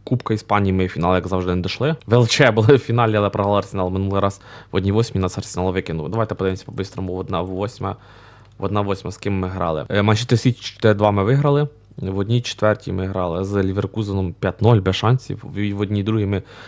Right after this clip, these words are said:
з Байером. Баваєро. Баваєр-, Баварією, точніше, господі. Мюнхен чотири один виграли. Ну, в фіналі два три Арсеналу уступили. Ну що, гайс, третій сезон,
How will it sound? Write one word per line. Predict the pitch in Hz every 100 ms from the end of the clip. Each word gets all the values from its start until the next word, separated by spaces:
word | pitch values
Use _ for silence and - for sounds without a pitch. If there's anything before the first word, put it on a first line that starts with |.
| -
з | 98
Байером. | 95 101 98 92 85 85 - _ -
Баваєро. | 92 95 95 87 76 -
Баваєр-, | 92 101 101 95 - - -
Баварією, | 90 92 104 98 90 90
точніше, | 90 - - -
господі. | - - 80 - - -
Мюнхен | 92 95 90
чотири | - - 101
один | 101
виграли. | 98 92 80 104
Ну, | 117
в |
фіналі | - 107 104 - - - -
два | 101 95 101
три | 101 95
Арсеналу | 76 - 80 80
уступили. | - - - 62 60 _ _ - - - - - -
Ну |
що, | 120 151
гайс, | 139 107 - - _ -
третій | 147 147 156
сезон, | 147 131 170